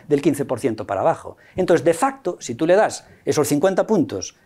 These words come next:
los divides entre toda la escala del cero a cien del descuento, de facto solamente va a haber esta horquilla. O sea que de facto solo son quince puntos.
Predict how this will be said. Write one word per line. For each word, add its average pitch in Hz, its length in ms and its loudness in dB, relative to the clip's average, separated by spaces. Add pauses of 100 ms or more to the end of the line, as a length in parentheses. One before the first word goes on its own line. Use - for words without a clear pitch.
(140)
los 135 200 2
divides 143 560 2
entre 127 240 0
toda 147 180 0
la 180 60 4
escala 170 280 0
del 123 120 2
cero 147 180 0
a - 20 -4
cien 160 180 2
del 160 120 -2
descuento, 220 540 0 (200)
de 151 160 0
facto 196 420 -4
solamente 156 540 -2
va 139 100 0
a - 20 0
haber 147 120 -2
esta 175 160 -2
horquilla. 127 320 -2
O 110 40 -10
sea 139 100 -6
que 143 80 -2
de 139 100 0
facto 175 240 -4
solo 220 140 -4
son 233 160 -6
quince 113 240 -12
puntos. 147 420 -8